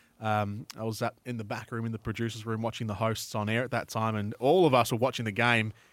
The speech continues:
here in the studio, and we all had the same reaction when, uh, the Broncos somehow managed to pull off the win after missing that late, that late field goal, then the flag, then the, um, then the, uh, the retake and kick to win the game, and the Bills just threw away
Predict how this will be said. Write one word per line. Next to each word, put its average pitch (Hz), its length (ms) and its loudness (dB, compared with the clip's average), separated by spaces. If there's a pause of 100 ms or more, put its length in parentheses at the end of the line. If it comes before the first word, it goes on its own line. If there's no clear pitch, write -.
(100)
here 127 160 4
in 113 60 2
the 110 80 0
studio, 120 360 2
and 110 80 2
we 117 80 2
all 127 100 4
had 120 120 0
the 107 60 -4
same 120 280 0
reaction 113 440 -2
when, 110 260 0 (540)
uh, 113 320 4
the 120 280 2
Broncos 127 680 4
somehow 135 420 4
managed 123 300 0
to 113 80 -6
pull 127 240 2
off 117 140 0
the 113 80 0
win 117 280 4
after 143 300 6
missing 131 400 0
that 123 260 2
late, 135 300 2 (100)
that 131 180 -2
late 131 280 0
field 127 340 0
goal, 120 240 4
then 135 140 4
the 123 80 2
flag, 120 460 4
then 131 180 2
the, 113 260 0 (400)
um, 110 640 0
then 120 240 -4
the, 120 200 0
uh, 120 80 -2
the 113 100 -4
retake 123 480 0
and 104 100 -6
kick 107 200 -2
to 117 100 -6
win 117 160 -2
the 107 60 -2
game, 120 280 -2
and 113 100 -2
the 107 60 -2
Bills 131 480 2
just - 240 -6
threw 151 340 0
away 143 480 4